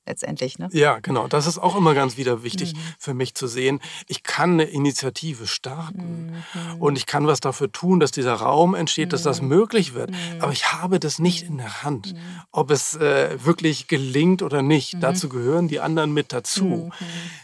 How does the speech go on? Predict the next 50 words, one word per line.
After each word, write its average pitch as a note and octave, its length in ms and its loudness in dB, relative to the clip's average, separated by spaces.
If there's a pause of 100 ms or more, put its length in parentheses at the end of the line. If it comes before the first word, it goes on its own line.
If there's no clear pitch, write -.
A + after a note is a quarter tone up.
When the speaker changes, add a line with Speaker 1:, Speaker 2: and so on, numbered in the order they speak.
(140)
Speaker 2:
dass C#3 240 2
sie D3 400 -4
es C3+ 280 -2
eben F3 260 -2
zulassen, E3 640 2
dass C3 200 -2
Speaker 1:
Mhm. D#3+ 100 -10
Speaker 2:
ein C#3+ 160 -4
Interesse D#3+ 440 -2
geweckt C3 520 0
wird B2+ 240 -10
und C#3 220 -6
dass C3+ 160 -4
sie C#3+ 260 -10
hier D#3+ 220 0
Speaker 1:
Mhm. D#3+ 40 -6
Speaker 2:
drauf D3+ 260 0
anspringen C3+ 640 -2
und C3+ 100 -4
Speaker 1:
Mhm. - 20 -10
Speaker 2:
dann E3+ 440 2
Speaker 1:
Mhm. E3 60 -14
Speaker 2:
etwas C#3+ 300 -6
ins D3+ 280 -6
Rollen D3+ 320 4
kommt, C3+ 220 -2
was C3+ 180 -4
nicht D3+ 280 -2
alleine B2 420 -2
mein A#2 220 -10
Speaker 1:
Mhm. F3 60 -8
Speaker 2:
Tun E3+ 300 -14
ist. - 160 -16
Speaker 1:
Und C#4+ 420 6
jetzt A3+ 160 4
komme G3 180 -2
ich G#3 100 0
wieder, D4 280 0
alles A3 260 4
ist A3+ 120 -2
miteinander F#3 440 2
verbunden. G3 340 2
Ich A#3+ 140 0
meine, F3+ 120 4
Speaker 2:
Mhm. D#3 40 0
Speaker 1:
selbst E3+ 300 4
diese D4+ 240 6
Initiative F#3+ 680 0
kannst E3+ 320 -4
du F#3+ 140 -16